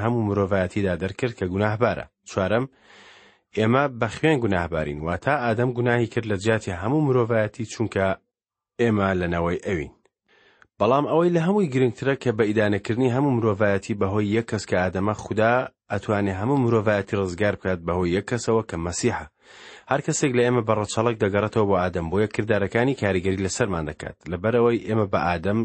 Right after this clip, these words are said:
سەرۆکی ڕەچەڵەکمان لە ناوچوین. ئەوە دەتوانین بەهۆی مەسیح سەرۆکی خوڵقاوان نوێیەکان ڕزگارمان ببێت، ئەوەش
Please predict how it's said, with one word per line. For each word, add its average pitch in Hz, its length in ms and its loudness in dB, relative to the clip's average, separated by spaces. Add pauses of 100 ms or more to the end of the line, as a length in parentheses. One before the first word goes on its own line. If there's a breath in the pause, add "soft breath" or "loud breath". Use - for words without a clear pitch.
سەرۆکی 101 420 -2
ڕەچەڵەکمان 98 580 -2 (460 loud breath)
لە 104 140 2
ناوچوین. 85 400 -4 (180)
ئەوە 101 260 0
دەتوانین 135 460 2
بەهۆی 110 300 2
مەسیح 131 280 0 (520 loud breath)
سەرۆکی 107 500 0
خوڵقاوان 104 600 0
نوێیەکان 98 440 0 (220)
ڕزگارمان 107 640 0
ببێت، 98 300 -2 (920)
ئەوەش 90 260 -2